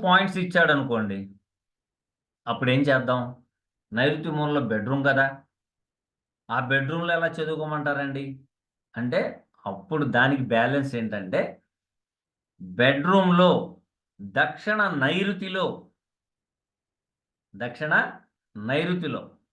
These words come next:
బుక్కు, ఏం బుక్కు? చదువుకునేది కాదు,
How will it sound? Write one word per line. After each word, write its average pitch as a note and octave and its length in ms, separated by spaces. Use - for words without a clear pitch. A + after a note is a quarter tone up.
బుక్కు, D#3+ 720
ఏం D#3 240
బుక్కు? F3+ 360
చదువుకునేది E3+ 600
కాదు, D3 300